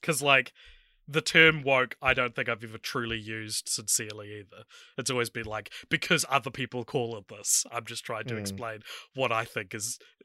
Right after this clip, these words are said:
Speaker 1: being an enlightened, good person. <laughs>
Speaker 2: <laughs>
Speaker 1: Yeah.
Speaker 2: Um, yeah, I mean, do you have much more you wanna say about Loki?
Speaker 1: No, but that is typical of the better ones having less to say
Speaker 2: Hmm.
Speaker 1: about,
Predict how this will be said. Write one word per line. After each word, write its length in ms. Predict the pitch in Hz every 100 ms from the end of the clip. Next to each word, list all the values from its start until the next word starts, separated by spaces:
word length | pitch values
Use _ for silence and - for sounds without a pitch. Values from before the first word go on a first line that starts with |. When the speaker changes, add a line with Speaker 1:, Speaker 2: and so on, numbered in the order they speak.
| 139
Speaker 1:
being 320 | 127 113 113
an 200 | 147 117
enlightened, 720 | 113 113 113 113 117 110 110
good 200 | - 117
person. 640 | - 117 120 - 156 214 185 -
<laughs> 20 | 202 208 - - - - - - - - - _ - -
Speaker 2:
<laughs> 0 | 160 117 - 98 92 98 - - - - -
Speaker 1:
Yeah. 200 | 131 110 - _ _ _
Speaker 2:
Um, 400 | 95 101 95 80 - _ _ _ -
yeah, 260 | 285 113 -
I 140 | 139
mean, 180 | 156 170
do 80 | 165
you 60 | 185
have 80 | 175
much 200 | 175 170
more 100 | 160
you 60 | 151
wanna 100 | 147
say 120 | 147
about 180 | 139 139
Loki? 340 | 147 - 226
Speaker 1:
No, 440 | 180 185 208 190 151
but 120 | 151 160
that 160 | 175
is 140 | 175 -
typical 460 | 175 165 160 147
of 140 | 139 127
the 80 |
better 280 | 120 143 139
ones 480 | 127 120 113 113 -
having 340 | 135 117 113
less 200 | 113 117 -
to 80 |
say 280 | - 120 113
Speaker 2:
Hmm. 60 | 104
Speaker 1:
about, 300 | 104 104 110